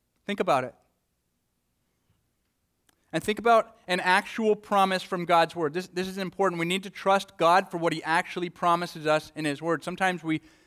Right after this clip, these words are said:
we trust God to do something, and then when it doesn't happen, we feel disappointed that he, he wasn't faithful to do what we were trusting Him to do when what we were trusting Him to do wasn't in the first place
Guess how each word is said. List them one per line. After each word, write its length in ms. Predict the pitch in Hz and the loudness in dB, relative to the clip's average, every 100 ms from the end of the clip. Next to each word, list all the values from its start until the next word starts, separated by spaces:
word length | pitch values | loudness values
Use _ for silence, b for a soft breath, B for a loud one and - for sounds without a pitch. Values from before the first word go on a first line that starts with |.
| b | b
we 140 | 147 151 | -6 -6
trust 480 | - 185 190 190 160 | -4 2 2 2 -6
God 520 | 139 165 160 151 156 - _ _ _ _ _ _ _ _ _ _ _ - | 2 6 8 6 2 -8 _ _ _ _ _ _ _ _ _ _ _ -10
to 80 | 160 | -6
do 220 | 156 196 | -4 -4
something, 640 | - 165 151 - 151 170 | 0 0 0 -2 -4 -4
and 120 | 165 | -2
then 220 | 170 165 - | -2 -4 -6
when 180 | 170 170 | -2 -2
it 100 | 151 | 2
doesn't 300 | 180 185 156 | 2 2 0
happen, 500 | 165 190 190 170 160 | 2 2 2 -4 -6
we 100 | 160 | -6
feel 220 | - 180 | -2 -2
disappointed 800 | 135 160 175 180 - 175 190 160 | -2 -4 -2 -4 -2 0 0 2
that 160 | 147 147 | 0 0
he, 280 | 165 165 - | -6 -10 -8
he 300 | 180 196 175 | -2 -2 0
wasn't 360 | 175 160 143 | 0 0 -6
faithful 460 | - 180 208 190 170 | 0 2 2 0 -6
to 100 | 151 | -4
do 220 | 151 175 | 0 2
what 120 | 165 | 2
we 60 | 160 | 0
were 80 | 156 | 0
trusting 400 | - 180 - 170 | 0 0 0 -4
Him 120 | 156 | -4
to 100 | 143 | -4
do 260 | 143 185 175 | 2 2 4
when 220 | 165 156 | 0 -2
what 140 | 160 | -2
we 80 | 160 | -2
were 80 | 156 | -2
trusting 340 | 190 180 180 | 0 -2 -4
Him 80 | 156 | -8
to 80 | 151 | -4
do 220 | 165 165 | -2 2
wasn't 260 | 165 170 170 | 2 0 -4
in 80 | |
the 60 | 156 | -6
first 280 | - 185 - | -2 -4 0
place 240 | 156 156 | -2 -2